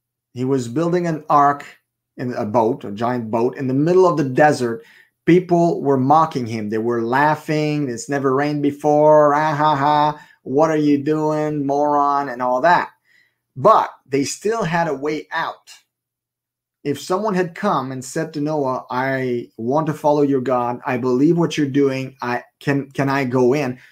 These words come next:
I believe the Lord would have shown mercy. I may be wrong, 'cause I know there was a lot of, of genetic aberrations back then, but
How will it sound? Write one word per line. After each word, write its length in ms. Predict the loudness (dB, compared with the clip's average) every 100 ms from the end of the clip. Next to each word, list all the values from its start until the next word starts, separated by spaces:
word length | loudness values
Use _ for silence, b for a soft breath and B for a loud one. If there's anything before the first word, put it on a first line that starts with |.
| B _
I 160 | -2 0
believe 260 | 4 4
the 80 | 6
Lord 360 | 4 4 2 2
would 100 | 2
have 100 | 0
shown 380 | -2 0 0 0
mercy. 520 | 0 -2 -6 -12 -12 _ _ _ _ _ _ _ _ _ _
I 120 | -8
may 140 | -6 -2
be 160 | 2
wrong, 360 | 4 4 2 -2 -12 _ _ _ _
'cause 160 | -10 -6
I 100 | -4
know 160 | -2 0
there 120 | 0
was 180 | 0 -2
a 60 |
lot 240 | -2 0 0
of, 220 | -4 -6
of 320 | -6 -8 -12 b b -14
genetic 480 | -4 0 0 0 0
aberrations 680 | 0 2 4 4 2 -2 -4
back 300 | -4 -2 -2
then, 320 | -2 -2 -8 _ -12
but 380 | 0 2 2